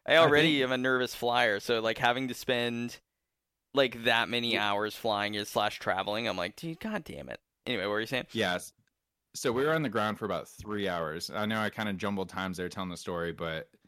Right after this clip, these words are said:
Speaker 2: it was about three hours total on the ground delayed before we took off. And the whole time I'm sitting there thinking, like,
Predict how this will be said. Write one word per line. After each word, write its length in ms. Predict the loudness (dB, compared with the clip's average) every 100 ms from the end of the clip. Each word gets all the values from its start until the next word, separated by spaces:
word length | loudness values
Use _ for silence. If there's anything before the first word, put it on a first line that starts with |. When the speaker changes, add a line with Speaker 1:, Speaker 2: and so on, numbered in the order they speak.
| _ -4
Speaker 2:
it 60 |
was 100 | -2
about 180 | -2 -4
three 280 | -6 -2 0
hours 220 | 0 -2
total 300 | -4 -4 -2
on 140 | -2 -4
the 60 |
ground 360 | -6 -6 -6 -6
delayed 520 | -6 -6 -6 -8 -12 _ -16
before 240 | -8 -6
we 100 | -6
took 200 | -8 -6
off. 260 | -4 -6 -8 _ _ -10
And 100 | -6
the 40 |
whole 160 | -2 -2
time 220 | 0 -2
I'm 100 | -2
sitting 240 | -2 -2 -2
there 120 | -4
thinking, 320 | -6 -8 -8
like, 160 | -10